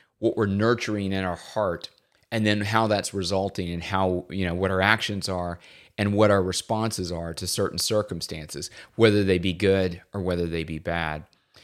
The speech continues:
And so we have to think about, you know, those types of moments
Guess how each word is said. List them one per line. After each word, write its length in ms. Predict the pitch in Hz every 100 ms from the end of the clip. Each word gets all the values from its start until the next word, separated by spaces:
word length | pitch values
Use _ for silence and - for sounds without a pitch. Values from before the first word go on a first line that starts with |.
| - - _
And 80 | 110
so 140 | 113 113
we 100 | 107
have 200 | 147 147
to 100 | 101
think 240 | 117 107
about, 420 | 90 90 85 87
you 80 | 104
know, 120 | 90
those 220 | 87 95 -
types 300 | 104 92 95
of 60 |
moments 560 | 92 98 92 87 87